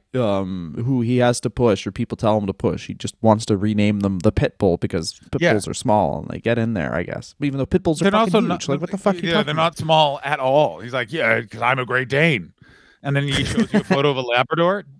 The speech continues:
Speaker 2: "Vince, do you not know the names of dog species?" "No, I'm a cat person."
Speaker 1: <laughs> Cats are so cute. Anyway,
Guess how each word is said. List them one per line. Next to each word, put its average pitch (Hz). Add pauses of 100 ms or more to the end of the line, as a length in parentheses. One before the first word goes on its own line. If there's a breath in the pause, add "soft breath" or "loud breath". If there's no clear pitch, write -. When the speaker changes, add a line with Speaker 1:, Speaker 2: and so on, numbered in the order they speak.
(320)
Speaker 2:
"Vince, 190
do 185
you 233
not 311
know 247
the 220
names 151
of 147
dog 135
species?" 208
"No, 156
I'm 151
a 151
cat 233
person." 151
Speaker 1:
<laughs> 175 (840 loud breath)
Cats 233
are 185
so 185
cute. 185
Anyway, 127